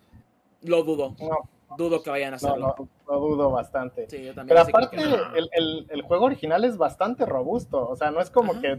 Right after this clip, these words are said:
Speaker 2: tengas pocas cosas que hacer. O sea, yo, por decirlo, lo recuerdo respecto a, a Legends Arce-, Legends Arceus, que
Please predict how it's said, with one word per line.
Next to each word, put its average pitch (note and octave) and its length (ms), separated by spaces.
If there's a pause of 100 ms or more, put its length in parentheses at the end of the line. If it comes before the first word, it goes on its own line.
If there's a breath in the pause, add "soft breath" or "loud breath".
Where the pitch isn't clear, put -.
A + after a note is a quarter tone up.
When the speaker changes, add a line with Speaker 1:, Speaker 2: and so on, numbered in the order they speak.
Speaker 2:
tengas E3+ 320
pocas E3 300
cosas E3 320
que - 100
hacer. F3 300
O C#3 80
sea, C#3 260 (420 loud breath)
yo, F3 440
por C#3 140
decirlo, C3 520
lo B2 600
recuerdo C#3+ 920
respecto A#2 800
a, G#2+ 320 (480 loud breath)
a A#2 140
Legends C#3 480
Arce-, C3 340
Legends D#3+ 400
Arceus, D3+ 560
que A#2+ 460